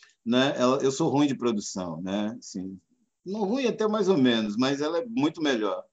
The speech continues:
É... então, a gente,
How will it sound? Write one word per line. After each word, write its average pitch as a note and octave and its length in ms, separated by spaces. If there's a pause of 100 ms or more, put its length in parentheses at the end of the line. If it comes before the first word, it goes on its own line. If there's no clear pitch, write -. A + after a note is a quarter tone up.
(560)
É... A2+ 800 (560)
então, F3 300
a F#3+ 60
gente, G3+ 500